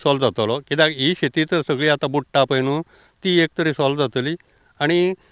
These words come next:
कितें आहा, आनी एक आमचो आहा रस्त्याचो एक कान, तो एक आरक मातसो पयलूच आसलो पळय न्हू तो मोडून तेका आतां बेश्टी बारीक पायपां घातल्या, तितून उदक वचना म्हणून हांकां आमची शेतां बुडटा.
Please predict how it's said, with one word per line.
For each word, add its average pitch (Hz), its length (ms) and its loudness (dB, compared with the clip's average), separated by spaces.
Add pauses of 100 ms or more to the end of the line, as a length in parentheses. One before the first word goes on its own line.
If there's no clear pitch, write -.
(160)
कितें 190 140 4
आहा, 180 260 4 (200)
आनी 185 140 4
एक 190 280 4
आमचो 180 240 0
आहा 170 220 2
रस्त्याचो 160 480 -4
एक 175 140 -4 (200)
कान, 120 240 -2 (880)
तो 165 80 4
एक 175 160 2 (200)
आरक 147 300 2
मातसो 160 300 -2 (300)
पयलूच 151 380 -2
आसलो 156 340 0
पळय 143 160 -2
न्हू 147 200 -2
तो 160 100 0
मोडून 165 400 0
तेका 180 220 -4
आतां 175 180 -2
बेश्टी 180 220 -6
बारीक 180 420 -2
पायपां 165 300 2
घातल्या, 101 300 -6 (400)
तितून 160 380 -2 (140)
उदक 175 160 4
वचना 170 400 4
म्हणून 180 220 0
हांकां 185 340 0
आमची 196 320 -2
शेतां 196 440 0
बुडटा. 135 260 -2